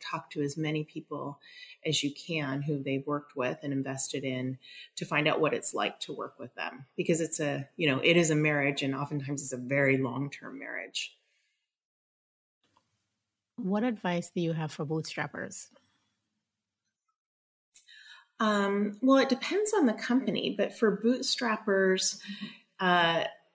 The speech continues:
Speaker 1: it really would just depend on the company and the situation. Like I said, a lot of times companies are bootstrapping because that's the only choice they have. They, they don't have, they've maybe tried to raise capital,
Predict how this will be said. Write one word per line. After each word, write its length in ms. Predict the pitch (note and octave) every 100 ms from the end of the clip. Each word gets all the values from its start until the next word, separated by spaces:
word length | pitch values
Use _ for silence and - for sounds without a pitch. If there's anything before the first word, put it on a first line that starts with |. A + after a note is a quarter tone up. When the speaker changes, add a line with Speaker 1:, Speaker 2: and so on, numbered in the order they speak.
| - C#2+ - - - - -
Speaker 1:
it 180 | G#3+ G#3
really 320 | A3+ A3 G3+
would 200 | F#3 F3
just 240 | F#3 F#3
depend 320 | F#3 - E3
on 140 | E3+ D3+
the 60 |
company 600 | D3+ - D#3 D#3+ D#3 D3+
and 160 | - D3
the 80 | C#3
situation. 840 | - C3+ C#3 - - - - F3 -
Like 200 | D#3 D3
I 80 | D3+
said, 220 | D3 D3+
a 60 | C#3+
lot 220 | D3+ D#3+
of 60 | E3+
times 300 | - D#3 D#3
companies 480 | - D3+ D3+ D3+ D3+
are 80 |
bootstrapping 640 | C#3 D3 - - C#3 D3+ C#3+
because 280 | D3 D#3 C#3+
that's 220 | C3+ -
the 100 | C3+
only 240 | D3 D3+ C#3
choice 420 | - C#3 C3 -
they 160 | - -
have. 140 | - - -
They, 200 | D3+ - _ _
they 120 | D#3
don't 340 | C#3+ D#3 C3+ D#3+
have, 380 | D#3+ C#3+ C3+ -
they've 180 | C3 B2+
maybe 260 | D3+ C#3+ C#3+
tried 300 | - C3+ C#3
to 80 | C#3
raise 240 | C3+ C3+
capital, 640 | - C#3 - C#3+ - -